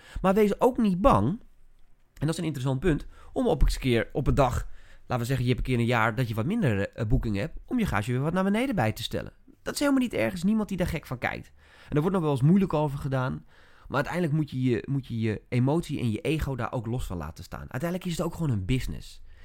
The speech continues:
En als je product een keer niet wat, eh, niet zo goed loopt, ja, en je zal eens een keer wat partijen van een product weg moeten doen voor een, eh,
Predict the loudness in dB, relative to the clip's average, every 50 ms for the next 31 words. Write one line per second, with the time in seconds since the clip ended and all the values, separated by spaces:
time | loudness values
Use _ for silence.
0 | -18 -16 -14 -10 -4 -2 0 0 0 2 4 4 4 4 4 0 -4 -4 -2 -2
1 | -2 -2 -2 -2 -4 -6 -8 -8 -12 -10 -10 -10 -10 -10 -12 -8 -2 0 2 2
2 | 2 0 -2 -4 -4 -4 -2 -2 -4 -4 -6 -8 -6 -2 0 0 2 2 0 0
3 | -2 -2 -2 -4 -4 -4 -4 -4 -4 -2 -2 -2 -2 -2 -2 0 0 0 0 2
4 | 2 2 2 2 0 -6 -12 -20 -20 -18 -8 -4 -2 0 0 0 0 0 2 2
5 | 2 2 0 0 0 0 0 0 0 0 0 2 2 0 0 -2 -4 -4 -2 -2
6 | -2 -2 -2 -2 -2 -2 -2